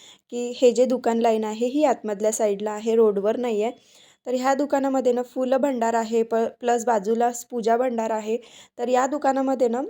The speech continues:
अ, पानं, फुलं किंवा मग डेकोरेशनचं आर्टिफिशियल जेवढं काही साहित्य लागत असेल, डिस्पोजल, वाट्या, प्लेटा, चम्मच, ह्या सगळ्या गोष्टी मिळून जाते. आणि इथे मग, अ, बर्थडेचं पण सगळं सामान मिळून जाते, बलून्स वगैरे,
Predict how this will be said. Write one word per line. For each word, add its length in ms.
अ, 140
पानं, 600
फुलं 400
किंवा 180
मग 200
डेकोरेशनचं 760
आर्टिफिशियल 880
जेवढं 320
काही 200
साहित्य 400
लागत 320
असेल, 300
डिस्पोजल, 560
वाट्या, 420
प्लेटा, 500
चम्मच, 560
ह्या 120
सगळ्या 320
गोष्टी 320
मिळून 340
जाते. 420
आणि 260
इथे 200
मग, 220
अ, 380
बर्थडेचं 460
पण 140
सगळं 340
सामान 360
मिळून 260
जाते, 280
बलून्स 440
वगैरे, 320